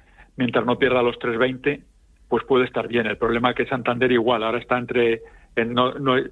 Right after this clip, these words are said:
tiene la resistencia en tres treinta, que parecía que por fin la rompía y,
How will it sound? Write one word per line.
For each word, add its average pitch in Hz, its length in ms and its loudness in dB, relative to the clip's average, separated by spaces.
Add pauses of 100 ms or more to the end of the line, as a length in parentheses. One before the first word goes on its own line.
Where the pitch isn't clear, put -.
(160)
tiene 123 200 0
la 123 100 4
resistencia 127 500 0
en 120 60 -6
tres 120 180 -2
treinta, 135 340 0
que 120 100 -2
parecía 117 380 -2
que 123 80 0
por 123 180 -2
fin 127 180 -4
la 120 80 2
rompía 135 500 0 (500)
y, 120 880 0